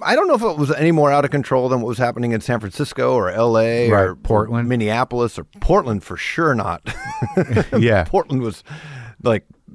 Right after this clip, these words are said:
Speaker 1: you know, that, that, uh, they had a major dope problem in the, uh, uh, eighties.
Speaker 2: Yeah.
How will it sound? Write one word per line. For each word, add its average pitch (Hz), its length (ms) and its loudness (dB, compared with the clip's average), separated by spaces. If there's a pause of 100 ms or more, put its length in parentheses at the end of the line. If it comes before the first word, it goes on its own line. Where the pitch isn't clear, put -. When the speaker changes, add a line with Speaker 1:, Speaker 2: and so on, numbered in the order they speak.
(140)
Speaker 1:
you 123 120 0
know, 95 140 0
that, 104 340 -2
that, 117 160 2
uh, 110 160 0
they 123 100 0
had 120 140 2
a 95 40 -4
major 104 300 -2
dope 95 220 -4
problem 92 400 -4
in 87 240 -10 (160)
the, 87 180 -6
uh, 82 260 -8 (720)
uh, 73 380 -12 (720)
eighties. 78 460 -10
Speaker 2:
Yeah. 98 320 2